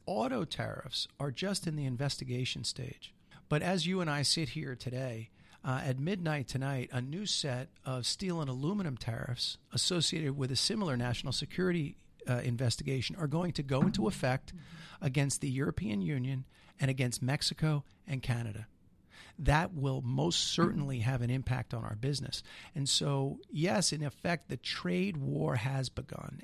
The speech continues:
Speaker 1: And that is what concerns me more than anything else, is that when you pull together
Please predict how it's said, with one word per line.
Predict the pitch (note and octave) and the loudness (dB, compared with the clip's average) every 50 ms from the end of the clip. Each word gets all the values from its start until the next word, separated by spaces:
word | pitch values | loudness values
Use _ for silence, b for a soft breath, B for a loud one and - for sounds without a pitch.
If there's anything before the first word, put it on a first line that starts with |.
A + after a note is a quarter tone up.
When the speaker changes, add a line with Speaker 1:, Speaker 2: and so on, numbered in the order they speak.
| - - | -10 -4
Speaker 1:
And | - B2+ B2 B2+ | -2 0 0 0
that | C3+ C#3+ D#3+ F#3 F3+ | 0 0 0 0 0
is | D#3+ B2+ | 0 0
what | C3 C3+ C3 - | 2 0 0 0
concerns | - - B2 A#2 - - B2 A#2+ A#2 A#2 A2 A2+ | -2 -4 -2 -2 -2 0 0 0 0 0 -2 -2
me | B2 A#2 A#2 A#2 A2 - B B B B B B B | -2 -2 -2 -4 -6 -8 B B B B B B B
more | D#3 D3 C#3+ C#3+ | 0 2 2 2
than | C3 B2 A#2+ | 2 2 2
anything | A#2+ C3+ D#3+ C#3 A2+ - - B2 A#2 | 4 4 4 2 2 0 -2 -4 -4
else, | A#2 - - - - | -6 -6 -6 -4 -4
is | - A2+ G#2 | -2 -2 -2
that | - B2 - | -2 -2 0
when | C3 B2 B2 C3 | 0 0 2 2
you | A#2+ A#2+ A2+ | 2 0 -2
pull | - - - F3+ F3 F3 | -2 -4 -4 -2 -2 -2
together | - - D#3+ C#3+ C#3 C#3+ D3+ D3 C#3+ C#3 - C3 | -2 -4 -4 -2 0 0 0 0 -2 -2 -4 -4